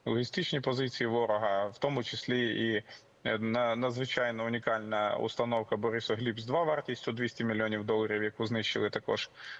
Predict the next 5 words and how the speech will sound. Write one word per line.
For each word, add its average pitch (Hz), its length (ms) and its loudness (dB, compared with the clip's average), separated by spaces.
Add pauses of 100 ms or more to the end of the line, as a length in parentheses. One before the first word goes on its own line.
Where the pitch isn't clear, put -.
(140)
наші, 117 400 0
е, 107 600 2
бійці. 113 440 -2 (420)
От, 113 320 0
е, 110 380 2